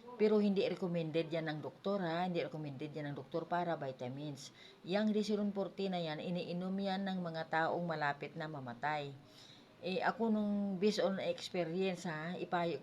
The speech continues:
ano ko ito sa'yo. Kasi dati sobrang payat ko talaga, as in butot balat. Ngayon, may nagpayo sa akin ng ganyan. Ang ginawa ko, sinubukan ko talaga kasi may medyo thirty plus na rin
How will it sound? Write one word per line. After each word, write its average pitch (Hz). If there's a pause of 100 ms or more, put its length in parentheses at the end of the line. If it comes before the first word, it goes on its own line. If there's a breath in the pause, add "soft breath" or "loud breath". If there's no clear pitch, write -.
ano 165
ko 131
ito 147
sa'yo. 143 (560 loud breath)
Kasi 208
dati 196
sobrang 180
payat 170
ko 170
talaga, 151
as -
in 220
butot 180
balat. 147 (720 loud breath)
Ngayon, 220
may 190
nagpayo 190
sa 185
akin 185
ng 180
ganyan. 151
Ang 190
ginawa 208
ko, 175
sinubukan 202
ko 175
talaga 165
kasi 185
may 160
medyo 165
thirty 160
plus 156
na 147
rin 147